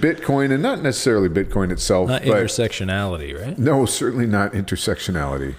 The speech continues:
Speaker 1: <laughs> We're not going down that,
Speaker 2: You
Speaker 1: uh,
Speaker 2: don't got any of that in your head?
Speaker 1: down that hole. No,
Speaker 2: Okay.
Speaker 1: there's not much in my head anyways.
Speaker 2: Between Bitcoin and real estate?
Speaker 1: Well, Bitcoin,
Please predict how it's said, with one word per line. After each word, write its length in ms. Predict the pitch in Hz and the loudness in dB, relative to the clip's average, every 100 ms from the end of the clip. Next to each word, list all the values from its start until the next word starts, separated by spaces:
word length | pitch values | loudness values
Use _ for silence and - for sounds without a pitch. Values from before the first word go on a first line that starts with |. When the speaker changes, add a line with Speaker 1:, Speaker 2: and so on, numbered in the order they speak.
| - | -10
Speaker 1:
<laughs> 100 | - | -6
We're 100 | 110 | 0
not 260 | 117 - | 0 0
going 200 | 95 95 | -2 0
down 240 | 85 82 78 | 0 -2 -2
that, 340 | 80 - - | -2 -4 -4
Speaker 2:
You 120 | 110 107 | 0 2
Speaker 1:
uh, 40 | |
Speaker 2:
don't 100 | 107 | 2
got 160 | 110 104 | 2 2
any 160 | 104 | 2
of 80 | 95 | 2
that 160 | 98 95 | 0 0
in 60 | |
your 100 | 87 | -2
head? 160 | 87 85 | -2 -2
Speaker 1:
down 180 | 80 76 | -2 -2
that 180 | 76 82 | -4 -2
hole. 300 | 78 71 71 | -4 -4 -2
No, 340 | 104 80 71 - - | 0 0 -4 -10 -8
Speaker 2:
Okay. 80 | 87 90 | -2 0
Speaker 1:
there's 360 | 101 - - - | 0 -2 -6 -4
not 200 | 90 82 | -4 -2
much 200 | 78 - | -4 -6
in 80 | |
my 80 | 69 | -6
head 220 | 67 73 73 | -4 -4 -4
anyways. 520 | 76 - - - - - - | -6 -6 -8 -10 -14 -18 -6
Speaker 2:
Between 380 | 113 - 123 113 | -4 0 0 0
Bitcoin 520 | 120 - 139 123 117 | -2 0 -2 -2 -4
and 140 | 110 107 | -4 -2
real 160 | 113 | -2
estate? 380 | 139 - 165 - - | -2 -4 -4 -6 -4
Speaker 1:
Well, 340 | 190 208 208 190 | 0 2 2 2
Bitcoin, 880 | 147 202 - 165 165 160 156 147 | 2 0 0 0 2 2 2 0